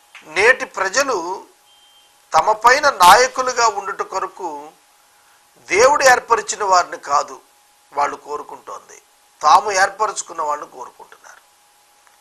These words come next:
ఆనాడు ఇశ్రాయేలీయులకు దేవుడు ఏర్పరిచిన న్యాయాధిపతులు ఉన్నంత కాలం విజయాన్ని పొందారు.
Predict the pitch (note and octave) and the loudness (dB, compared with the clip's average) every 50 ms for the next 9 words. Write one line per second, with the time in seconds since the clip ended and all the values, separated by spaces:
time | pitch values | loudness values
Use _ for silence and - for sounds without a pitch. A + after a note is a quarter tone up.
0 | _ _ _ _ _ _ _ _ _ _ _ _ _ _ _ - - E3 F#3 G3+ | _ _ _ _ _ _ _ _ _ _ _ _ _ _ _ 2 4 6 8 8
1 | G#3+ A#3 B3+ C4 B3+ A#3 A3 - - A#3+ B3+ C4 C4 B3 B3 A#3+ A#3 A#3 A#3 A#3 | 8 8 8 8 6 2 -2 -2 0 4 6 6 6 6 6 2 2 2 2 0
2 | A3+ A#3 A3+ - A3 F3+ F3 F#3 G3+ G#3+ A3+ A3+ A3+ G#3+ G#3 G3+ G3+ - - G#3 | 0 0 0 -2 -8 -2 0 0 0 0 -2 -2 2 4 4 2 2 0 -6 -8
3 | F#3+ - - G3 F#3 F#3+ F3+ E3 E3 D#3+ E3+ F#3+ G#3+ G#3+ G#3+ G3+ G3+ G3+ G3 G3+ | -6 -6 -10 -8 -6 -6 -6 -2 0 0 2 4 4 4 4 2 -6 -10 -12 -12
4 | F#3+ F3+ F3 E3 E3+ F3 E3 - E3+ E3 - D#3+ D#3+ E3 E3+ F3+ F3 D3+ D3 C#3 | -10 -12 -12 -8 -8 -10 -8 -8 -10 -10 -2 0 0 0 0 -2 -8 -8 -18 -16
5 | C#3+ D#3 E3 D#3+ D3 D3 - - A2+ A2 _ - - - - - _ _ | -12 -10 -10 -10 -10 -12 -16 -18 -20 -20 _ -20 -20 -20 -20 -20 _ _